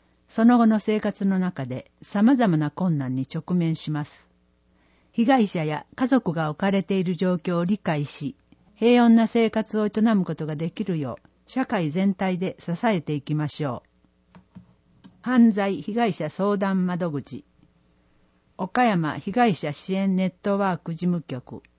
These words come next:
電話、零八六二三三八三四九。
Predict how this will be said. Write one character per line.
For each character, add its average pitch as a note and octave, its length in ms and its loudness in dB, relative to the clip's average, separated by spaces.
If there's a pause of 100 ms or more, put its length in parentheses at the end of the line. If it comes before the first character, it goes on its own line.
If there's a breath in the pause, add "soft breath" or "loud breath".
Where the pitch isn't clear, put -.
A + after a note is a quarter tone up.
(420)
電 F#3+ 380 2
話、 F3+ 220 -6 (400)
零 A3 360 2
八 G#3+ 380 -6
六 D#3+ 320 -10 (300)
二 G#3+ 260 2
三 G3 360 -2
三 D3 400 -6 (540)
八 G3 300 -10
三 F#3+ 320 -2
四 D#3+ 340 0
九。 C#3+ 340 -10